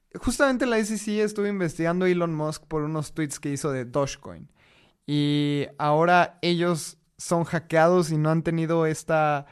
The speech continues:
seguridad en sus cuentas. Y de hecho hay unos tweets de la S E C en años pasados que dice, "La mejor fuente para saber qué está pasando con la S E C es la S E C". Y después los hackean y es como, "Amigo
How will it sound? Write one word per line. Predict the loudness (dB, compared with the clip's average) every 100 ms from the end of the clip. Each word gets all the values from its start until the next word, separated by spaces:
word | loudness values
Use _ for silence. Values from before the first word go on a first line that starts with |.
| _ _
seguridad | -4 0 0 2 4 4
en | 2
sus | -2 -6
cuentas. | -2 0 2 0 -2 -6 -18 -20 -14
Y | -2 4
de | 4
hecho | 6 8
hay | 8 8
unos | 4 2 0 -4
tweets | 0 0 0 -8 -4
de | 0
la | 2 2
S | 0
E | -4
C | -4 -4 -4 -6 -12 -12
en | -6
años | -4 -4 -4
pasados | -4 -2 -2 -4
que | -4
dice, | -4 -4 -6 -10 -20 -16 0
"La | 2
mejor | 2 4 2
fuente | 2 4 4 4 2 0
para | 2 0 0
saber | -2 0 0 -2
qué | -4
está | -4 -2 -2
pasando | -4 -4 -4 -4
con | -4 -4
la | -4
S | -4 -6
E |
C | -8 -8 -8 -10 _ _ _ -2
es | 0 2
la | 0 -2
S | -2 -8
E |
C". | -12 -14
Y | -14 _ _ _ _ _ _ _ _
después | -2 0 2 2
los | 0
hackean | 0 0 2 2 2
y | -2
es | -2
como, | 0 0
"Amigo | 2 4 6 4 0